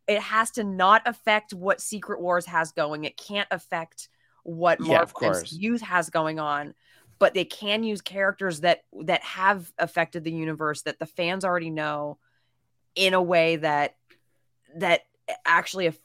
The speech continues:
Speaker 1: like, that's, I think, a lo-, what a lot of people were disappointed of in the M C U Spider-Man is Cap was such a big character for Spider-Man, and in, and it was almost replaced with Stark. And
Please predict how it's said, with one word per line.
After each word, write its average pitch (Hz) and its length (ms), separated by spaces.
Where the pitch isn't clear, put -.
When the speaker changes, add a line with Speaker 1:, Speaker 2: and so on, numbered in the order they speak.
Speaker 1:
like, 185 200
that's, 220 220
I 226 80
think, 208 200
a 190 40
lo-, 175 180
what 180 120
a 170 40
lot 165 200
of 160 40
people 165 200
were 165 100
disappointed 165 580
of 151 380
in 156 140
the 151 120
M 147 120
C 143 140
U 170 140
Spider-Man 156 600
is 143 180
Cap 170 320
was 170 140
such 160 160
a 151 40
big 156 340
character 175 480
for 147 120
Spider-Man, 139 680
and 170 120
in, 165 140
and 165 120
it 156 80
was 165 140
almost 156 280
replaced 156 420
with 151 100
Stark. - 520
And 160 440